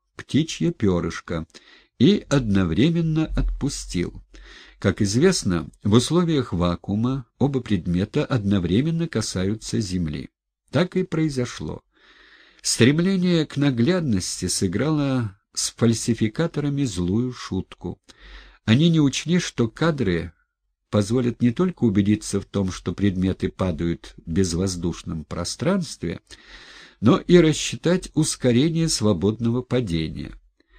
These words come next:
что и не преминули сделать физики.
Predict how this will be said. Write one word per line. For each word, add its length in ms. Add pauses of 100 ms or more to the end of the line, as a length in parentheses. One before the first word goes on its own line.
(280)
что 340
и 240
не 140
преминули 640
сделать 480
физики. 720